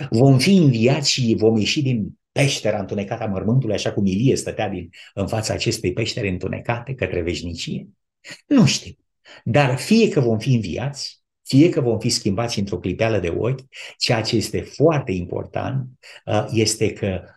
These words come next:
raportul vieții noastre cu Dumnezeu este încheiat în paș-, în pace și noi îl recunoaștem pe Dumnezeu că este Dumnezeu absolut al tuturor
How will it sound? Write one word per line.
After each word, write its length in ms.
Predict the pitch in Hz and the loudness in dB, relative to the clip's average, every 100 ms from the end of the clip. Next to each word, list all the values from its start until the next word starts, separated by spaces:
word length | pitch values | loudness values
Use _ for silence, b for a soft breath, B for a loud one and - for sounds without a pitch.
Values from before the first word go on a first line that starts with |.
| _ | _
raportul 760 | - - - - 170 180 175 135 | -10 -8 -8 2 6 6 6 4
vieții 380 | 101 139 - 123 | 4 2 2 0
noastre 520 | 101 113 - - 87 | 0 -2 -4 -4 -4
cu 120 | 110 | -2
Dumnezeu 720 | 101 92 90 - 95 104 123 B B - | -2 -4 -4 -2 -2 -2 -4 B B -2
este 380 | 107 104 - | 0 2 0
încheiat 520 | 98 92 92 95 110 - | -2 -2 -2 -2 -4 -4
în 180 | 98 | -6
paș-, 480 | 95 90 87 - - | -6 -8 -6 -6 -8
în 120 | - 135 | -8 -8
pace 640 | - 87 80 - 120 139 B B B | -6 -6 -4 0 0 -2 B B B
și 420 | - - 120 117 | 0 2 4 2
noi 760 | 113 107 123 185 123 110 151 - _ | 2 2 4 4 2 0 -2 -8 _
îl 140 | 120 113 | 2 2
recunoaștem 840 | 90 123 123 113 143 143 - 90 | 2 0 0 -2 -2 -4 -8 -8
pe 120 | 85 101 | -6 -6
Dumnezeu 760 | 98 95 85 - 92 57 - B B | -2 -2 -2 -4 -4 -4 -8 B B
că 120 | - | -2
este 260 | 107 98 107 | 0 0 -2
Dumnezeu 440 | 98 95 87 110 | -2 -2 -2 0
absolut 580 | 110 101 - 87 95 110 | -2 -2 -4 -4 -4 -4
al 120 | 120 | -8
tuturor 560 | 90 117 113 98 92 | -6 -6 -2 0 0